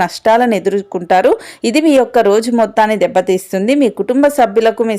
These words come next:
సమస్యలను తెలియచేయటం వలన మీరు కాస్త తేలిక పొందుతారు, కానీ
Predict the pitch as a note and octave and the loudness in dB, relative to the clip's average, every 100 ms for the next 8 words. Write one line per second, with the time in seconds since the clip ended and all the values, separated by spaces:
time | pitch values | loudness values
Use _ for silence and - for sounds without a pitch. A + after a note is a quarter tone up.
0 | G3+ F3+ G3 - G3+ G3+ F3+ G3 A3+ A#3+ | -4 -4 -2 0 0 0 0 0 2 0
1 | G#3 G#3 G3 F#3+ C4 - - - G#3+ D4+ | 0 0 -2 0 -2 -4 -14 -4 0 2
2 | D#4+ - G3 G#3 - G#3 F#3+ G#3 A3 G3+ | 2 2 0 0 -2 -2 0 0 0 -2
3 | F#3+ F#3+ G3+ G#3 C4+ D4 G#3 G#3+ C4+ | -2 -2 0 2 2 2 0 0 0